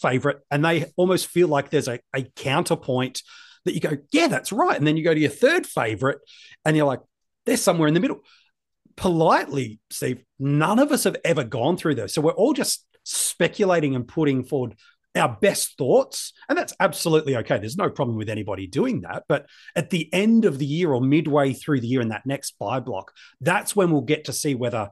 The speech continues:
fading out of these mid-price or top-price guys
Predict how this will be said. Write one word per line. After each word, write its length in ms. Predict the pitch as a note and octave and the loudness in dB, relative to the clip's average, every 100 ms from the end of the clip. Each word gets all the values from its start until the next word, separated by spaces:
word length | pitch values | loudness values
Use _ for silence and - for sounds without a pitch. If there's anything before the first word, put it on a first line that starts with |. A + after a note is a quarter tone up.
| _ _ _ | _ _ _
fading 720 | - - D#3+ E3+ G3+ G#3+ F3+ C#3 | -20 -6 0 2 2 2 2 0
out 220 | D3 E3+ | -2 0
of 140 | D#3+ | 0
these 400 | D#3 D#3 D3 - - _ | 0 0 -2 -6 -14 _
mid-price 600 | C#3 E3 - E3+ D#3+ - | 2 2 0 -2 -2 -4
or 100 | A#2 | -8
top-price 640 | - D3+ - - C3+ C3 - | -4 -6 -6 -4 -4 -4 -6
guys 560 | A#2+ A2 A2+ G#2+ - | -6 -4 -6 -6 -8